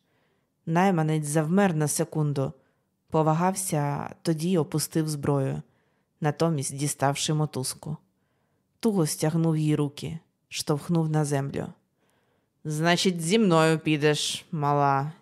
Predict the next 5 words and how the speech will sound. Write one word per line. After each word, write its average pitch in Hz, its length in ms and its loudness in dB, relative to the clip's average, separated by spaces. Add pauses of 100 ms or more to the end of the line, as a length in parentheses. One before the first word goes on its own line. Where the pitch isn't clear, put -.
(180)
тільки 151 680 0 (460)
спочатку 185 640 2
зайвих 170 520 4
пасажирів 147 680 0
позбавимось». 135 1000 0